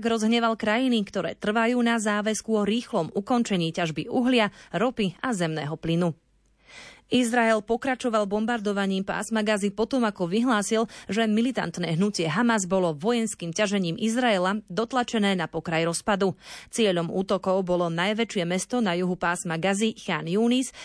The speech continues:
ktoré sa teraz ocitlo v epicentre bojov. Bojuje sa aj v meste Rafah,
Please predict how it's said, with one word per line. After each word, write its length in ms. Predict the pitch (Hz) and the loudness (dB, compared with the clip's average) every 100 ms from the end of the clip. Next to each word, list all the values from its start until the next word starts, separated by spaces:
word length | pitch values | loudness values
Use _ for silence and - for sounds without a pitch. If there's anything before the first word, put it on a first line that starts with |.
| - | -6
ktoré 240 | - 240 | 0 0
sa 160 | 233 214 | 0 0
teraz 240 | 214 196 - | 2 0 0
ocitlo 400 | 214 277 208 151 | -2 -2 -2 -4
v 80 | - | -4
epicentre 560 | 170 185 185 180 185 180 | -4 -2 -2 -2 -2 2
bojov. 400 | 190 208 185 - - - - | 2 2 0 -6 -20 -20 -6
Bojuje 400 | 196 240 262 247 | -2 0 0 -2
sa 240 | 262 247 | 0 0
aj 80 | 247 | 0
v 40 | 226 | -2
meste 240 | 233 262 | -2 0
Rafah, 400 | 233 247 247 175 | 0 0 -2 -4